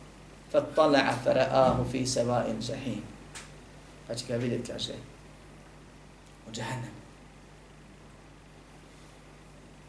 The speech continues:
U sred vatre, što bi mi rekli. Jer Allah će dati džennetlima da vide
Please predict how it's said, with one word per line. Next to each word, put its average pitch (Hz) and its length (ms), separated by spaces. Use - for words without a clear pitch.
U 120 40
sred 135 320
vatre, 120 300
što - 100
bi - 100
mi - 60
rekli. - 320
Jer 117 80
Allah 135 240
će 151 60
dati 143 140
džennetlima 127 420
da 120 100
vide 120 260